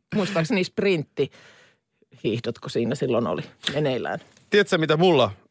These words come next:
Speaker 2: muistuttaa tasan vuosi sitten?
Speaker 1: No.
Speaker 2: Tämmöinen pipsa tupsahti tänään meille.
Speaker 1: Onko näin?
Speaker 2: Entisellä omistajalla oli niin paha allergia, että piti löytää uusi koti. Nyt kokeillaan, voisiko se uusi koti löytyä meiltä.
Speaker 1: Eli siis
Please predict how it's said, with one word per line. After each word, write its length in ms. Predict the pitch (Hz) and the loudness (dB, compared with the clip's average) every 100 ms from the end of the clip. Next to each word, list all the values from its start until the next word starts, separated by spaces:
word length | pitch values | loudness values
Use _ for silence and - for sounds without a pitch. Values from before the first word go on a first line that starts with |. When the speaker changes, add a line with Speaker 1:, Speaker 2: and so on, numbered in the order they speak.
| _ | _
Speaker 2:
muistuttaa 600 | - 127 120 - 90 - 87 | -6 0 0 0 -4 -2 -2
tasan 300 | 92 92 87 | -2 -2 -2
vuosi 260 | 87 82 | -2 -4
sitten? 340 | 78 - - 190 | -12 -14 -6 -2
Speaker 1:
No. 140 | 165 - _ _ _ _ _ _ _ | -2 -6 _ _ _ _ _ _ _
Speaker 2:
Tämmöinen 600 | 185 208 160 135 123 123 - - | 2 4 4 2 2 0 -6 -6
pipsa 420 | 190 185 - - | -2 -2 -2 -4
tupsahti 520 | 87 101 - 92 - 104 | -4 -6 -4 -8 -8 -4
tänään 380 | 120 113 107 | -2 0 0
meille. 440 | 123 127 85 - - _ _ - | 0 0 0 -4 -12 _ _ -2
Speaker 1:
Onko 260 | 403 349 285 | 0 2 0
näin? 440 | 285 220 151 139 | 2 2 2 0
Speaker 2:
Entisellä 500 | 151 185 160 139 127 | 0 0 0 0 2
omistajalla 680 | 127 160 131 - 117 110 113 | 2 2 2 0 0 2 2
oli 120 | 117 | 2
niin 260 | 127 139 104 | 2 0 0
paha 220 | 95 101 | 0 2
allergia, 560 | 143 156 120 101 104 101 | 4 4 2 2 0 -2
että 180 | - | -2
piti 260 | 95 104 110 | -8 -4 0
löytää 340 | 113 101 85 | 0 0 -2
uusi 360 | 80 131 107 87 | -2 -2 -2 -6
koti. 360 | - 98 - - - _ _ _ _ - | -4 -6 -6 -14 -16 _ _ _ _ -4
Nyt 140 | 175 - | -4 0
kokeillaan, 600 | 165 151 131 107 104 101 120 | -2 0 2 2 0 -2 0
voisiko 320 | 139 117 110 | 0 0 -2
se 100 | 110 | -2
uusi 240 | 120 107 | 0 -2
koti 280 | 101 113 95 | -2 -2 0
löytyä 380 | 87 82 - 85 | -2 -2 -2 -4
meiltä. 500 | 87 95 78 65 - _ _ _ _ _ 240 | -2 -4 -4 -8 -20 _ _ _ _ _ -4
Speaker 1:
Eli 140 | 240 | -2
siis 200 | 269 | -4